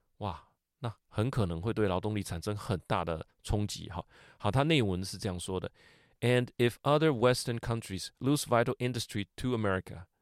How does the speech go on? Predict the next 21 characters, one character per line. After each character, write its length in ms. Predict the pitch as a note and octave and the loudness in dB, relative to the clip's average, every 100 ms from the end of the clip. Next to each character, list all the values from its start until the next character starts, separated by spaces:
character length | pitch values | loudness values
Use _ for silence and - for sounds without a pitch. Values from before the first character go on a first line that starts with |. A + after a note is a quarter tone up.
| _ _ _ _ | _ _ _ _
as 200 | A#2 A2+ | 0 2
they 280 | - A#2 A#2 | 2 0 0
chase 400 | - D3 D3+ D3+ - | -4 0 0 0 -4
subsidies 720 | - C#3 C3 A2+ F#2 F2+ F2 - - | 0 2 0 -2 -6 -6 -8 -12 -4
or 180 | F#2+ F#2 _ | -4 -4 _
duck 220 | - A#2+ - | 0 0 0
import 440 | - G#2+ - F#2+ F#2 | -8 -8 -4 -2 -4
restriction, 640 | F2+ F2 - G#2 - - - _ _ _ _ _ _ _ - | -4 -10 -8 -10 -10 -14 -18 _ _ _ _ _ _ _ -2
then 260 | B2 B2+ | 2 2
the 80 | A2+ | 2
alliance 640 | A2 G#2+ A#2+ A2+ G2 F#2 - _ _ - | 2 4 4 2 -2 -4 -10 _ _ -4
that 160 | A2+ - | -2 0
underpin 840 | B2 B2 A2+ - - B2+ G2+ F#2 - _ _ - | -2 0 -4 -2 -2 0 0 -4 -10 _ _ -4
America's 460 | A2 A#2 A2+ G#2+ | 0 2 2 -2
security 680 | - - - - C3+ F#2+ E2+ | -2 -6 -6 -2 0 0 -2
will 180 | - F2+ | -6 -6
suffer 520 | - - A2+ - F2+ - | -4 0 0 0 -8 -12
as 160 | - - | -10 -8
a 60 | F2 | -8
result. 480 | E2+ - - - - _ _ _ _ _ _ _ _ _ _ | -8 -8 -10 -12 -20 _ _ _ _ _ _ _ _ _ _
Indeed, 520 | A#2 A2+ A2+ C#3 D3+ | 0 0 2 0 0